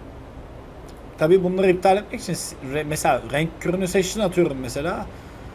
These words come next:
Da kırmızı renk körlüğü, yeşil, mavi renk körlüğü diye yapmışlar. Bunu silelim. Siyah beyazın üzerine tıkladın. Burada yoğunluğu var. Bak.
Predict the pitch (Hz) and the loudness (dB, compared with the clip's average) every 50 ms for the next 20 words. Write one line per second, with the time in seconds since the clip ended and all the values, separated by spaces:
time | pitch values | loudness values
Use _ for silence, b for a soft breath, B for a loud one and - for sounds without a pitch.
0 | B B B - - - - - - - 170 170 175 - 175 170 175 175 175 165 | B B B -16 -16 -16 -16 -14 -10 -4 -4 -4 0 2 2 4 4 4 4 4
1 | 180 185 175 156 - - 139 117 107 107 107 107 123 135 139 139 127 113 - 143 | 4 4 4 4 2 -2 -6 -4 -4 -4 -6 -6 -6 -6 -4 -4 -6 -4 -4 -4
2 | 113 117 - - - - - - - - - - - - - - - - - - | -6 -6 -8 -12 -14 -16 -16 -16 -16 -16 -16 -16 -16 -16 -16 -16 -16 -16 -16 -16
3 | - - - - - - - - - - - 123 127 127 131 135 143 143 139 127 | -16 -16 -16 -16 -16 -16 -16 -16 -16 -12 -6 0 2 4 4 4 2 0 -2 -4
4 | 120 - 123 113 110 107 107 110 151 156 139 - 120 - 131 123 131 165 208 220 | -6 -8 -8 -8 -8 -8 -4 0 0 0 0 0 -4 -6 -6 -2 0 2 2 2
5 | - - 190 170 170 151 123 - - B B B B B B B B B - - | 2 2 4 4 4 4 2 -6 -10 B B B B B B B B B 0 4
6 | 175 175 180 180 - 196 190 175 190 196 190 170 185 190 196 196 185 - 220 - | 6 6 6 6 4 4 4 4 2 0 0 0 0 0 0 -2 -2 -4 -6 -2
7 | - 180 156 135 196 240 - - - 147 151 170 175 185 165 165 165 170 175 175 | 0 0 2 0 -2 -8 -10 -12 -12 -6 0 4 6 8 8 10 10 10 8 8
8 | 175 190 202 185 156 160 170 175 - - - - - 120 131 123 - | 6 4 4 2 2 2 0 0 -6 -12 -12 -10 -10 -10 -10 -10 -12